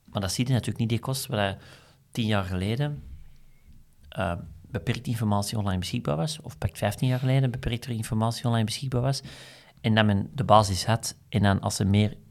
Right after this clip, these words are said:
nood of vraag was, dan ging men naar een winkel, of ging men, of belde men in, of had men een salesafspraak. En was dat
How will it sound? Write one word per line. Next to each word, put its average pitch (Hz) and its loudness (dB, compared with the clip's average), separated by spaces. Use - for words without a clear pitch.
nood 110 6
of 98 -2
vraag 107 4
was, 104 0
dan 98 2
ging 104 4
men 95 2
naar 104 0
een 101 0
winkel, 107 2
of - -8
ging 110 4
men, 101 4
of 95 -10
belde 104 2
men 101 6
in, 107 6
of 98 -2
had 104 -2
men 98 -6
een 92 -4
salesafspraak. 104 -2
En 107 -2
was 113 0
dat 98 -2